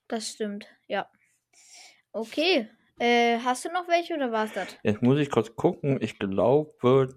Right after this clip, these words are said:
Speaker 2: das wär's. Ich glaube, ja, irgendwie habe ich ge-, gefühlt irgendwas vergessen,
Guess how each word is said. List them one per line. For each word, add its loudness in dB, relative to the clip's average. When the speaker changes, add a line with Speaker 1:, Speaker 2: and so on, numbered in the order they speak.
Speaker 2:
das -4
wär's. 4
Ich -6
glaube, 2
ja, 6
irgendwie 4
habe 6
ich -8
ge-, -4
gefühlt 0
irgendwas 0
vergessen, 0